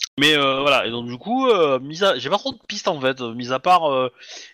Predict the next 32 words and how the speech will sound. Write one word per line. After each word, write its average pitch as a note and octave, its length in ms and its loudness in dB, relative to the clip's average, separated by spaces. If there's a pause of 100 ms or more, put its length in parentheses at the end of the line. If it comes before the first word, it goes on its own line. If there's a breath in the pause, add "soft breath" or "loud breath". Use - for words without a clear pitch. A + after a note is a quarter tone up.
essayer B2+ 180 0
de E3+ 60 -2
savoir E3 280 2
qui F#3+ 160 -12
leur E3+ 180 2
a C#3 60 4
donné C#3 280 -4
l'in-, B2+ 220 -2
le C3 140 -4
tuyau, D3 540 -2
euh, A2+ 240 2
machin, C3+ 480 -2
et B2 200 0 (640 loud breath)
essayer D3 360 2
de D#3+ 60 -8
me D#3 80 -4
rapprocher D3+ 500 0
de C#3 120 -6
Doris B2+ 280 -2
Kostia, A#3+ 340 2
mais E3+ 100 -10
Doris C3 220 -6
Kostia, D#3 380 -2
il C3+ 80 -6
est B2 60 -6
de A#2+ 40 -10
l'ambassade A#2+ 400 -4
russe, G#3+ 280 -4
et C#3 40 0
l'ambassade A#2 340 -4
russe, F#3 280 -4
euh, A2 380 -2